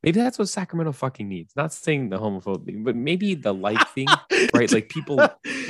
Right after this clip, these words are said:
Speaker 2: No, it's funny 'cause, hey, hey, I'm glad you covered it right there, because if you, <laughs> the way you presented it
Speaker 1: No, for
Speaker 2: it
Speaker 1: sure.
Speaker 2: <laughs> was
Speaker 1: No, I know, I know, I know, I know. But that, that's one of the things, like,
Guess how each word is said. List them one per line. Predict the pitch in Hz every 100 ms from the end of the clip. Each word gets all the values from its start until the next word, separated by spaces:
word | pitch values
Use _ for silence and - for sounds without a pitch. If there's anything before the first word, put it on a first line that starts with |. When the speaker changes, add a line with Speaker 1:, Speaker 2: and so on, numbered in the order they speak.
| 156 220
Speaker 2:
No, | 196
it's | 202 196
funny | 208 226
'cause, | 220 208
hey, | 233 214
hey, | 196 196
I'm | 180 202
glad | 208 247 254
you | 208
covered | - 208 214 202
it | 196
right | 208 214 208
there, | 214 220 220 254 254 156
because | 175 185 175
if | 196 165 143
you, | 180 160 - - -
<laughs> | - _
the | 196 233
way | 190 -
you | 247 240
presented | 226 175 143 143 156
it | 214 208
Speaker 1:
No, | - 196 113
for | 107 -
Speaker 2:
it | 170 185
Speaker 1:
sure. | 131 101 87 -
Speaker 2:
<laughs> | _ -
was | 190 -
Speaker 1:
No, | 165 165 107 92
I | 131
know, | 120 92 92
I | 110
know, | 92
I | 104
know, | 98 87
I | 123
know. | 113 101
But | 131 127
that, | 156 143
that's | 143 180 185
one | 226
of | 214
the |
things, | 139 165 175 147
like, | 113